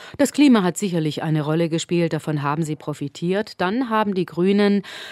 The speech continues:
f-, um die zweihunderttausend Stimmen von den Sozialdemokraten abgezogen. Das heißt, viele S-P-Ö-Wähler haben wohl gedacht, „Hm,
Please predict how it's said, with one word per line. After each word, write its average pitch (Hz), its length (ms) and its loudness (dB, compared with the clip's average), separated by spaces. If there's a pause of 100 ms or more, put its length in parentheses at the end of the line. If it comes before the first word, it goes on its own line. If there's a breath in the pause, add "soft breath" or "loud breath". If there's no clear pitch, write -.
f-, - 200 -20
um 254 280 8
die 180 220 2
zweihunderttausend 185 1160 -2
Stimmen 151 440 -2
von 151 200 -2
den 139 160 0
Sozialdemokraten 147 1080 -4
abgezogen. 175 760 -2
Das 156 220 -4
heißt, 170 300 -2
viele 185 260 -4
S-P-Ö-Wähler 165 800 -2
haben 156 180 -2
wohl 160 180 0
gedacht, 151 380 -6 (320 loud breath)
„Hm, 208 360 8